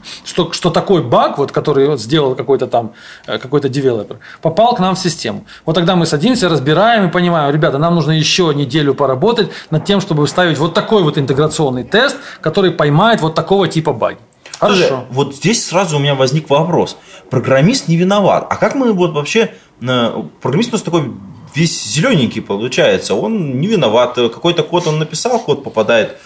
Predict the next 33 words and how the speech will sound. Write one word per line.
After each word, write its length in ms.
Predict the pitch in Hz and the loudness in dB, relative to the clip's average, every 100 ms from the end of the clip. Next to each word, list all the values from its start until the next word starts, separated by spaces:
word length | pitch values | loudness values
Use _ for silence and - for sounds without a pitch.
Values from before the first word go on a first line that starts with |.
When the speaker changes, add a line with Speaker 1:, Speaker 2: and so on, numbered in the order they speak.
| - - | -20 -10
Speaker 2:
э, 240 | 98 104 104 | 0 2 2
в 60 | |
систему, 520 | - 110 - 240 202 139 | -2 -4 0 2 2 0
и, 200 | 156 170 | -2 -2
ну, 180 | 156 | -4
все 180 | 147 - | -4 -4
хорошо. 480 | 170 208 226 113 - - - _ | 0 0 2 -2 -2 -12 -20 _
А 120 | 78 | -8
получается, 680 | 85 131 131 208 196 175 151 | -6 -4 0 0 0 2 0
мы 260 | - 143 180 | 2 2 2
никак, 560 | 160 160 170 180 - - | 2 2 2 -2 -6 -18
как, 220 | - 202 202 | -4 -4 0
как 220 | 226 - | 0 2
мы 100 | 175 | 2
его 180 | 170 180 | 2 0
начинаем 420 | 147 - 170 143 | 0 0 0 2
мотивировать 560 | 147 143 139 185 139 - | 0 -2 -2 0 0 -2
расти, 560 | - - 220 180 110 160 | -4 -4 -4 -4 -2 -4
ну, 120 | 226 | -6
следить 340 | - 143 139 | -6 -8 -6
за 100 | - | -6
качеством, 880 | - 190 - - - 101 92 78 - | -4 -4 -6 -12 -6 -6 -4 -8 -8
или 400 | 113 110 110 - - - _ | -4 0 0 -2 -12 -20 _
мы 120 | 113 | 0
не 100 | 117 | 2
думаем 360 | 104 233 185 127 | 2 2 2 2
об 120 | 113 | 2
этом, 260 | 110 90 90 | 2 0 -4
как 180 | - | -2
он 100 | 120 | -2
должен 300 | 117 120 117 | -2 -2 -4
вырасти 300 | 117 131 113 - | -4 -6 -8 -10
профессионально? 720 | - - 151 190 170 92 - | -6 0 0 2 0 -2 -8